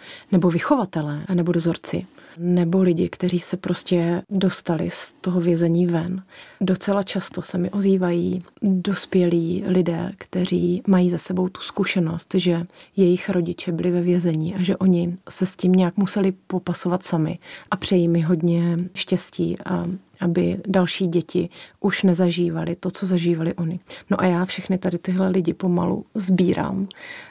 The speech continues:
a pomalu prostě se s nimi snažím mluvit a ptát se na názor. A to jsou často lidi, kteří jsou,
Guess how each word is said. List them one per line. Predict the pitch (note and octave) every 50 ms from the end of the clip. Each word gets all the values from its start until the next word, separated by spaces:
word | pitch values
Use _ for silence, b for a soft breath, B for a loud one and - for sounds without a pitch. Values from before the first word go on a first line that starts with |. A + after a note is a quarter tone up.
| B B
a | - G3+ G3 G3 G3
pomalu | F#3+ - G#3+ G3+ F#3+ F#3 F#3 F#3+ F#3+ F#3+ F#3+ _ -
prostě | - G3 - - - - F#3
se | - - F#3
s | F#3 - -
nimi | G3 F#3 F3+ F3 F3 F3 F3 F3 F3+
snažím | - - - F3+ F3 E3+ E3+ E3+ E3+ E3+ E3 E3 F3 F3 - - -
mluvit | F#3+ F#3+ F#3 G3 F#3+ F#3 F3 F#3 - - - - -
a | -
ptát | F#3 - - F#3 E3+ E3 -
se | - - - E3+ E3 E3 E3+ - B B B B B B B
na | - F#3
názor. | F3 F3 F3 E3+ F3 F#3 F3+ F3+ E3+ D#3+ E3 F3 - -
A | - F#3+ F#3+
to | - -
jsou | F#3 - - G3+ G3+
často | F#3+ - - F#3+ - - - G3
lidi, | F3+ E3+ D#3+ E3+
kteří | - - - F3+ E3+ F3+ F3
jsou, | - - - - - F3+ E3+ E3+ F3 F3 F#3 F#3+ G3+